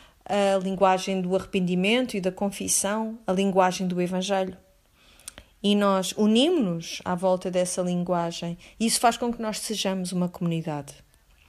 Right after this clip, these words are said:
Mas eu penso muitas vezes, será que estamos de facto devotados a isto ou vemos isto, estas práticas como apenas um, um acrescento, um bónus? É que nas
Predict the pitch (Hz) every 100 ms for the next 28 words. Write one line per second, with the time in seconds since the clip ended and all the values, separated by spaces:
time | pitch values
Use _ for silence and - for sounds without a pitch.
0 | - - - - - - 214 240 240 -
1 | 247 226 214 - - - 202 196 190 185
2 | 185 180 185 - - 196 196 - 214 202
3 | - 214 196 - 185 185 190 196 185 190
4 | 226 226 247 208 220 208 202 190 - -
5 | - 202 - 226 202 - 196 196 202 -
6 | - 208 208 202 208 190 - - - -
7 | 226 208 196 185 185 196 190 180 185 175
8 | 175 180 440 370 - - - 185 151 -
9 | 180 170 165 156 160 160 - - _ -
10 | - - - - 208 - 240 240 220 -